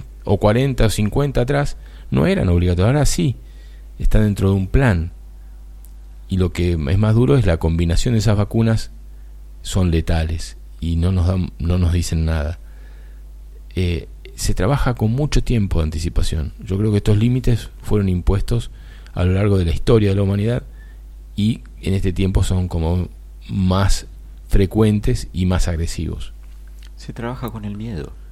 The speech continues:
Speaker 2: Antes crucificaban, dejaban los cuerpos en las rutas, o decapitaban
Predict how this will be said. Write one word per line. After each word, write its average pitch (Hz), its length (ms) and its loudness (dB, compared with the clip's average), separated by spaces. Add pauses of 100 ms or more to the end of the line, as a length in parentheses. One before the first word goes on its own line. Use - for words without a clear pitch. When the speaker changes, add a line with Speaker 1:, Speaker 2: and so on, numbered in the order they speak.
(300)
Speaker 2:
Antes 113 300 -10
crucificaban, 123 1040 -6
dejaban 90 340 -10
los 85 120 -10
cuerpos 90 440 -10
en 76 60 -8
las 76 140 -10
rutas, 101 540 -8 (1800)
o 82 500 -8
decapitaban 92 920 -6